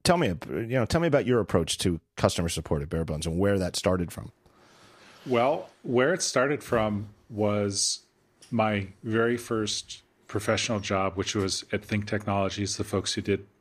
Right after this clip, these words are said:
Speaker 2: Lightspeed C and Lightspeed Pascal. Um, as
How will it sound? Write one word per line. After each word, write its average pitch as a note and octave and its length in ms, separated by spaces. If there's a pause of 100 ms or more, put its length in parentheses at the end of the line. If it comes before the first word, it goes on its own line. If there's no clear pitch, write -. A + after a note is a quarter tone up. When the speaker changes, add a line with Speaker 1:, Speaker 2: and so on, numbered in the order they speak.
Speaker 2:
Lightspeed G2+ 380
C G2 220
and F#2+ 100
Lightspeed F#2+ 340
Pascal. F2 640 (560)
Um, F#2 500 (1300)
as G#2 280